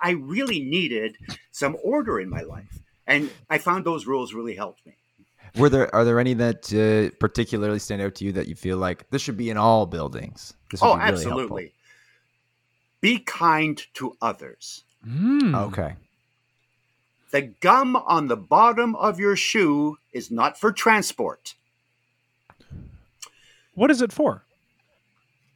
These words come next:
Speaker 1: Well, it's to get off and, uh, put somewhere else. You, you, you shouldn't be tracking it through the building 'cause you'll have little splotches of gum
Speaker 2: Okay.
Speaker 1: everywhere.
Speaker 3: Okay.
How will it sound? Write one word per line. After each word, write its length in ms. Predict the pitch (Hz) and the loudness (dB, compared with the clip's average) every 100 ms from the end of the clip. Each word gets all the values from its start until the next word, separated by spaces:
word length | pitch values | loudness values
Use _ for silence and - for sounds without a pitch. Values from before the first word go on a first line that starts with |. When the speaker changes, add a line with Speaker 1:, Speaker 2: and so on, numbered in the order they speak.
| - | -2
Speaker 1:
Well, 180 | 151 139 | 0 0
it's 160 | 143 - | -2 -4
to 80 | 139 | -2
get 200 | 156 147 | 2 6
off 260 | 147 113 | 6 4
and, 200 | 107 107 - | -4 -8 -8
uh, 120 | 113 | -12
put 260 | - 131 | -8 -10
somewhere 380 | - 113 104 98 | -8 -8 -4 -2
else. 340 | 98 73 - 107 | -2 -6 -12 -16
You, 100 | 101 _ | -16 _
you, 180 | 151 135 | -10 -10
you 120 | 143 131 | -6 -6
shouldn't 280 | 180 160 | -4 -4
be 80 | 120 | -6
tracking 480 | - 139 135 - 110 | -6 -2 -2 -2 -8
it 120 | 101 | -8
through 320 | - 127 113 | -8 -6 -6
the 140 | 95 101 | -6 -10
building 400 | 127 139 101 107 | -4 -4 -4 -8
'cause 160 | 113 | -8
you'll 100 | 117 | -8
have 160 | 113 113 | -6 -6
little 160 | 113 107 | -6 -8
splotches 340 | - 117 110 | -4 -2 0
of 200 | 104 104 - | 2 0 0
gum 200 | 127 151 | 2 2
Speaker 2:
Okay. 100 | 127 | 0
Speaker 1:
everywhere. 460 | 95 87 82 73 71 _ _ _ _ _ | -4 -8 -12 -14 -18 _ _ _ _ _
Speaker 3:
Okay. 420 | 123 117 117 98 | -6 -6 -6 -10